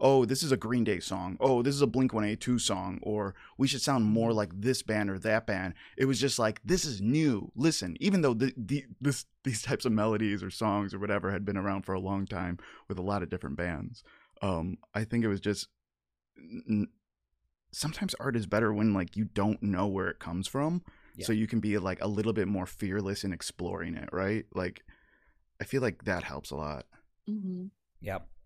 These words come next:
Speaker 2: Um, so what was that arc like? Because, um, yeah, when I saw you guys,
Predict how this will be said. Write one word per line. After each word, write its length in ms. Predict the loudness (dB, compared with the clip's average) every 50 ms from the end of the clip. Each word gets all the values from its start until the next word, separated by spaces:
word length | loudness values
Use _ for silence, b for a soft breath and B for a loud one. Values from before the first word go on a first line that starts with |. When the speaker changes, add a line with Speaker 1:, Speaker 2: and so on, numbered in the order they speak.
| -18 B B B B B B B B
Speaker 2:
Um, 400 | -6 -4 -2 -2 -2 -4 -6 -6
so 540 | -8 -8 -4 -2 0 0 2 2 0 -2 -4
what 340 | -6 -8 -6 -4 -4 -4 -4
was 280 | -4 -4 -4 -6 -6
that 480 | -6 -4 -4 -4 -4 -4 -6 -6 -8 -12 _ _ _ _ _ _ _ _ _ _ _ _ _ -6
arc 320 | -4 -4 -4 -4 -6 -10
like? 320 | -10 -10 -10 -10 -12 -16 -18
Because, 520 | -18 -12 -10 -8 -8 -8 -8 -10 -10 -12 -12
um, 380 | -10 -8 -8 -8 -8 -10 -12 -10 -8
yeah, 80 | -6
when 140 | -6 -6 -6
I 20 | -6
saw 140 | -4 -4
you 120 | -4 -4 -2
guys, 520 | -2 -2 0 -2 -2 -4 -4 -8 -12 -12